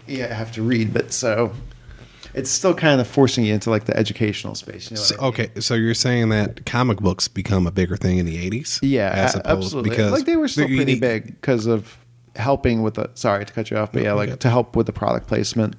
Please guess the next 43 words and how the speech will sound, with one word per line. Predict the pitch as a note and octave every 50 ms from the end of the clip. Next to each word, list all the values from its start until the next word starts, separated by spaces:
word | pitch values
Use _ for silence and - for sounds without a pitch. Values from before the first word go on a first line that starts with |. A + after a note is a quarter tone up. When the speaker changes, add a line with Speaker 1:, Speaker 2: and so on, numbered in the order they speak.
| -
Speaker 1:
you | - - A#2
know, | G#2 G2+ G2
for | - - B2+ B2 A#2
the | A2 G#2 G#2+ A2 A2+ A2 - - - - - - - -
backstories | - B2+ A2+ A#2 - - C3+ A#2 A#2 A2+ A2+
for, | - B2 A2+ A2 A2+ A2 A2+ -
in | C#3+ C3 B2+ A#2+ A#2 A2 A2+ - - - - -
this | - -
current | - - D#3+ C#3+ B2 A2
timeline, | A#2 A2 G#2 G#2 G#2+ G#2+ A#2+ B2 A2 A2
you | G#2+
know, | G#2+ G2+
for | G2 - - A#2+
a | G#2+
lot | G#2 G2+
of | G2 G2+
these | G#2+ G#2+
shows. | - - - - A#2+ A#2 A2 G2+
Speaker 2:
But | - A#2 A2+ G#2
are | A2 G#2+ A2 A2
you | G#2+ G#2+ G#2
saying | - - - A2+ A2 G#2+ G2+ F#2+ F#2+
that | F#2 F2+ -
because | G2+ G2 - - A2+ G2+ G2 F#2+ -
there | - F#2+ F#2 F#2
are | F#2+ G2 G2+ G2+
no | G2 F#2+ F#2 F#2 F#2 G2 G2 - _ - - - -
Saturday | - - - G2+ F#2+ F#2+ F#2+ F#2+ F#2+
morning | F#2 F#2 F#2+ F#2 F#2 F#2 F#2
cartoons | G2 - G#2 F#2 F#2+ F2+ - - G#2 F#2+ F#2 F2+ F2+
and | G2+ G2
after | F#2 F2+ F2+ - - F2
school | - - - - G2+ F#2 F2+ F2+ F2+ G#2 - - - - -
cartoons, | - - F#2+ F2+ - - - G#2 F#2 F2 E2+ F2 F2+ - - - - - - - - - -
but | - F#2+ F#2
a | F#2
ton | - - - G#2+ G2 F#2+ F#2
of | F2 F2+
af-, | - G2 F#2 - - - - - - -
after | - G2 F2+ - G2+
school | - - - - F#2+ F2+ E2+
specials, | - - - F#2+ F#2 F2 - - D2 D#2+ - - -
which | D#2 - - - -